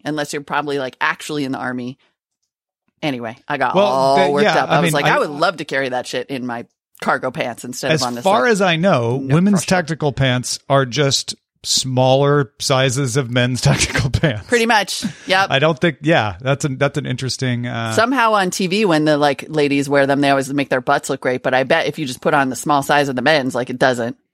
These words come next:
Speaker 1: I don't know. I just, I'm, I'm just mad. I'm just mad about how we don't get to have pockets.
Speaker 2: Do you ever read, uh, Gail Carriger?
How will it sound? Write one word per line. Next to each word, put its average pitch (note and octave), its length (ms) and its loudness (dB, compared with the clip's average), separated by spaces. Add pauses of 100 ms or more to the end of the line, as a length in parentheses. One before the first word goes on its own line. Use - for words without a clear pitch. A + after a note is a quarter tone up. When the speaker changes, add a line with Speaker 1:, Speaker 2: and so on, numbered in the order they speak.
(120)
Speaker 1:
I B2 100 -4
don't A#2 120 -8
know. A#2 100 -8
I A#2+ 100 -8
just, A#2+ 200 -12
I'm, A#2+ 200 -6
I'm C3 160 -4
just A2+ 180 -8
mad. A2 320 -4 (240)
I'm D#3 60 -4
just C#3 180 -2
mad A#2+ 260 2
about A#2 160 0
how A#2 100 -2
we A#2+ 60 0
don't A#2+ 140 -2
get - 100 -12
to C3+ 60 -2
have G#2+ 100 -2
pockets. - 520 -8
Speaker 2:
Do C#3 80 2
you F#3+ 60 6
ever A3+ 120 2
read, F3+ 260 2
uh, C#3+ 200 4
Gail B2+ 200 4
Carriger? A#2+ 440 0